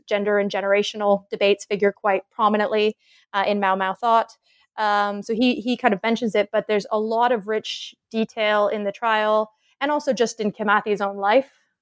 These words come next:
um, that speak to a kind of gender politics that I think could use a lot more examination. Um, his mother's testimony I found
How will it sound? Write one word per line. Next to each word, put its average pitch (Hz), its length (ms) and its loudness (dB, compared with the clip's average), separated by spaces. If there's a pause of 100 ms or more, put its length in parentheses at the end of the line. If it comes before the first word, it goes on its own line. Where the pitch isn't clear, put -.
um, 208 240 0
that 214 160 -2
speak - 280 -6
to 214 80 -2
a 202 40 0
kind 208 220 2
of 196 80 0
gender 202 280 0
politics 226 580 -2
that 202 260 0 (160)
I 202 80 0
think - 460 -6
could 196 160 -6
use 214 200 2
a 202 80 -2
lot 196 260 2
more 196 160 0
examination. 196 800 -2 (600)
Um, 202 680 0
his 214 200 4
mother's 214 400 0
testimony 262 480 0
I 220 100 4
found 208 380 -2